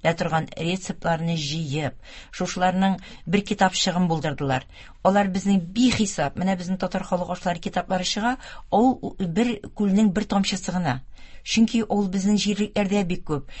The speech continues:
Ә, җирлектәге бик оста пешекче апаларыбызны,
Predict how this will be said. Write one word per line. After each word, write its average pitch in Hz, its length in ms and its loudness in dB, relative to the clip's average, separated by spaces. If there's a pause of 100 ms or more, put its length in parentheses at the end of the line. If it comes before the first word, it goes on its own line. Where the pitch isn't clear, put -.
(180)
Ә, 160 260 4
җирлектәге 202 1040 2
бик 208 320 -2
оста 196 320 -2
пешекче - 480 -2
апаларыбызны, 190 1000 2